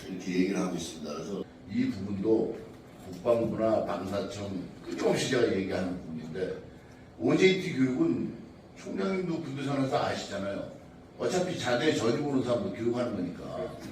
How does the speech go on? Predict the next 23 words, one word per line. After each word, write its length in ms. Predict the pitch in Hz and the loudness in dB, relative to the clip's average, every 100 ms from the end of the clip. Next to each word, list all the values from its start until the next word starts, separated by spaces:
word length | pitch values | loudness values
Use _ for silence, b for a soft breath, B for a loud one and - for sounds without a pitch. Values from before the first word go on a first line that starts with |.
| - - | -12 -8
그건 180 | - 160 | -2 0
자기 320 | - 135 170 | 0 0 0
몇-, 160 | 113 113 | 2 2
인력까지만 640 | 117 147 156 151 135 - | 2 4 6 8 6 4
하면 220 | - - 170 | 0 -2 -2
되는 240 | - - | -2 -2
건데 500 | 82 - - 92 - - - - - - - | -4 -4 -4 -4 -6 -12 -18 -20 -20 -20 -14
실제로 800 | - 196 - 415 180 - - - - - - - - - | -10 -6 2 4 4 4 0 -8 -16 -18 -20 -18 -14 0
연구할 480 | 156 170 185 185 185 | 4 6 6 6 4
부분들이 480 | 165 160 165 151 160 | 0 -2 -2 -2 0
많이 340 | 131 127 170 | 0 0 2
있는데도 500 | 175 147 139 139 123 | 4 2 2 0 0
이게 160 | 113 131 | -2 0
완전히 340 | 135 - 120 92 | 0 0 -2 -2
놓치고 400 | 95 - 95 92 | -2 -4 -6 -6
있다. 160 | 87 - | -4 -4
우리 340 | 98 107 - - - - - - - | -4 -4 -6 -10 -16 -18 -18 -18 -12
방산 500 | - 147 151 156 151 | -2 0 2 2 2
수출이 460 | - 131 139 143 135 | -2 -6 -4 -4 -2
지금 240 | 139 139 107 | 0 0 0
일 160 | 113 | -2
년에, 200 | 127 135 127 | 0 0 0
예? 640 | - - - - - | 0 -4 -10 -8 -6